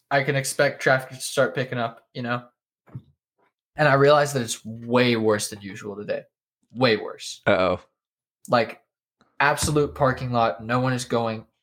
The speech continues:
Speaker 1: anywhere. So I'm merging onto the highway. <laughs>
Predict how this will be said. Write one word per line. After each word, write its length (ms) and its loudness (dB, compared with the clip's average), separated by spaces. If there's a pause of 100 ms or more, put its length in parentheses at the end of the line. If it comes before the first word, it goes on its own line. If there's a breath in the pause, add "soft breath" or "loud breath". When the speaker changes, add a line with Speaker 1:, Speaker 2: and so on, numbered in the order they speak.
Speaker 1:
anywhere. 720 -10 (920)
So 160 2
I'm 120 -2
merging 360 2
onto 200 2
the 100 0
highway. 460 -6
<laughs> 60 -20